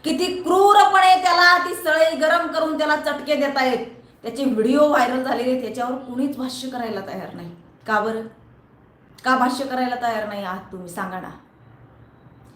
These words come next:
सगळ्यांना न्याय मिळाला पाहिजे. न्याय सगळ्यासाठी आहे ना, संविधान सगळ्यासाठी आहे ना, मग का त्याच्याबद्दल कुणीच बोलत नाही मला सांगा? त्या विषयावर का बरं कुणीच भाष्य करत नाही?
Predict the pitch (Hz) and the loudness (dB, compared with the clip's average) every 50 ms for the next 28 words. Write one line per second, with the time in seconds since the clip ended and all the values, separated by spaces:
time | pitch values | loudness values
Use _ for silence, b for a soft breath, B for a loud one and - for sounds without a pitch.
0 | b b b b b b b b - - 302 262 262 254 247 320 339 370 381 381 | b b b b b b b b -2 -2 0 0 0 2 4 6 8 8 6 6
1 | 381 403 403 403 403 392 381 370 370 370 359 359 349 349 330 320 320 320 302 277 | 4 2 2 2 4 4 4 4 4 4 2 4 4 4 4 2 0 0 -2 -2
2 | - 269 262 226 - - - - - _ _ _ _ _ _ _ _ _ _ - | -2 0 -2 -2 -2 -4 -10 -14 -20 _ _ _ _ _ _ _ _ _ _ -8
3 | 226 254 269 285 294 294 302 269 269 285 320 - 302 269 - 262 254 240 294 285 | -2 0 0 2 2 0 0 0 0 0 0 0 -2 -4 -2 0 0 0 0 0
4 | 247 247 269 - - - - 226 233 254 254 269 285 277 294 277 - 269 277 277 | -2 -2 -2 -4 -4 -6 -8 -6 -4 -2 0 0 0 0 -2 -4 -4 -4 -4 -4
5 | 269 254 247 247 240 220 214 214 214 214 220 226 254 277 294 - - B B B | -4 -6 -6 -4 -4 -4 -4 -4 -6 -6 -6 -6 -6 -6 -6 -8 -12 B B B
6 | B B B B 262 - 349 339 - - 311 320 - 349 370 403 415 427 - - | B B B B 2 2 2 2 2 2 4 6 8 8 8 8 6 2 0 -4
7 | - - 311 294 285 - 349 359 370 370 359 - - 349 359 359 359 359 349 359 | -8 -6 -6 -6 -4 -2 0 0 0 0 0 -2 2 0 0 0 0 -6 -8 -8
8 | 370 349 339 294 359 359 359 359 370 370 370 359 359 349 349 349 349 349 359 320 | -8 -8 -4 0 2 2 2 2 0 0 0 0 0 2 2 0 0 0 0 0
9 | 320 302 302 285 - - - - - - _ - 302 330 339 349 349 349 - - | 2 4 4 4 4 2 -4 -10 -16 -18 _ -2 2 6 6 6 6 2 0 0
10 | 440 339 339 330 339 339 339 330 - 330 330 339 339 339 349 339 349 349 339 285 | 0 0 0 2 2 0 0 2 2 2 4 4 4 2 0 -2 -6 -8 -6 -4
11 | 294 359 349 - - 320 - 330 320 320 320 320 311 311 302 370 269 294 311 285 | -2 -2 -2 -4 -6 -8 -6 -4 -2 -2 -2 -2 -2 -2 -2 0 0 0 0 0
12 | 247 - - B | -2 -4 -8 B